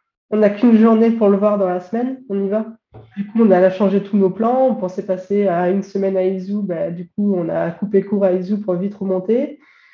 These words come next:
On est quand même redescendu après parce qu'on avait adoré Izu, mais du coup, on n'a pas pu en profiter comme c'était prévu. Et en fait, on a vraiment bien fait parce que c'était vraiment la seule se-, le, le seul jour où on pouvait le voir.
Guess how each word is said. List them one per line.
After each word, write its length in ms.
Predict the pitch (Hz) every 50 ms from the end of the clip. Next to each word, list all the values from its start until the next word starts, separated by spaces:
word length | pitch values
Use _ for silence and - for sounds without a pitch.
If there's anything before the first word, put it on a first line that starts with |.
| _ _ _ _ - _ _ -
On 80 | 196 196
est 80 | 185
quand 80 | - 233
même 100 | 214 220
redescendu 540 | 202 220 214 226 220 226 240 226 220 233 240
après 300 | 226 202 214 - 240 220
parce 200 | 233 185 - -
qu'on 220 | - 185 180 175
avait 180 | 180 175 180 185
adoré 400 | 180 180 175 180 175 190 196 190
Izu, 200 | 185 185 208 220
mais 200 | 220 214 175 156
du 140 | 151 175
coup, 140 | 175 _ 214
on 20 | 208
n'a 100 | 196 -
pas 140 | - 190
pu 160 | 180 - - 202
en 80 | 190
profiter 400 | 185 - 208 208 - - - 196
comme 160 | 196 - 180
c'était 240 | 175 - _ - 185
prévu. 500 | 175 175 - 175 175 185 220 262 294 - - - - - - - - _ _
Et 60 | 196 196
en 80 | 180
fait, 160 | 175 240 233
on 100 | 247 226
a 60 | 196 175
vraiment 220 | 175 180 196 202
bien 200 | 202 196 196 185
fait 180 | 190 254 262 277
parce 180 | - - -
que 80 | - 180
c'était 220 | 175 - _ 190
vraiment 220 | 170 170 175 196 208
la 100 | 190 180
seule 200 | - - 220 214
se-, 260 | - - 208 190 185
le, 200 | 180 175 175 180
le 120 | 175 190
seul 260 | 196 - - 247 233
jour 200 | 214 220 233 233 226
où 220 | 214 202 190 185
on 40 | 180
pouvait 240 | 175 - - 185 180
le 60 | 170
voir. 320 | 170 190 220 - - -